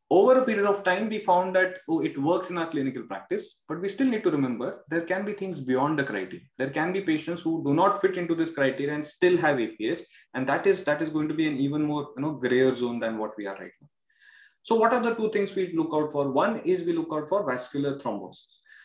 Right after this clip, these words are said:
As the slide clearly says, we need to look out for vascular thrombosis, which is arterial,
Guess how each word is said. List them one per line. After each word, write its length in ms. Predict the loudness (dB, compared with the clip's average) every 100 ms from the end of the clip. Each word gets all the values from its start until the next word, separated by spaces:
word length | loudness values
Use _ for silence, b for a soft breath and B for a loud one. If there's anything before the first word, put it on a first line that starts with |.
| B -2
As 140 | 0
the 80 | 2
slide 400 | 4 4 2 0
clearly 320 | 4 4 4
says, 400 | 2 0 -2 -2
we 80 | -2
need 200 | -2 -2
to 100 | -2
look 160 | -2 -2
out 160 | -4 0
for 160 | 0
vascular 420 | 0 -2 0 0
thrombosis, 500 | 0 -4 -4 -4 -4
which 140 | -4 -4
is 180 | -4 -2
arterial, 580 | -2 2 2 2 -2